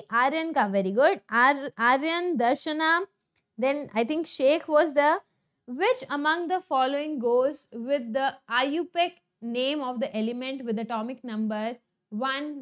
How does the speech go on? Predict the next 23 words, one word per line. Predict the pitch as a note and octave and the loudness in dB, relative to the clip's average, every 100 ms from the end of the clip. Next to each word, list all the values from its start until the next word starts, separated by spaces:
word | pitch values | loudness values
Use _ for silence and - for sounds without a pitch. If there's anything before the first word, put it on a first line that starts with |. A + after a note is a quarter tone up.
| A3+ | -4
one | A3 A#3 A#3+ A#3+ - | -4 -4 -8 -10 -6
three? | C4+ A3 E3 _ _ _ _ C4 | -4 -4 -4 _ _ _ _ -12
तुम्हें | C#4+ C#4+ | -10 -6
पता | C#4 D4 | -4 -2
ही | D#4+ D#4+ | -2 -2
है | E4 | -4
हम | C#4 C4+ C#4+ | -6 -8 -4
क्या | B3+ | -4
लगाते | C4+ B3 A3+ | -2 -4 -6
हैं, | A#3 | -8
वन | A3 A#3 C#4+ | -6 -6 -8
के | C#4+ C4+ | -8 -8
लिए | C#4+ | -8
अन, | - A#3+ A#3 G3 F3+ _ _ | -6 -6 -4 -6 -8 _ _
फिर | A3 | -8
वन | A3 B3+ C4 | -6 -8 -8
के | C#4 | -8
लिए | C#4 | -8
अन, | A#3 A#3 G3+ F#3 _ _ _ | -6 -6 -6 -10 _ _ _
फिर | A3+ - | -12 -8
थ्री | C4+ C4+ | -8 -4
के | C#4 | -2
लिए | C#4+ | -2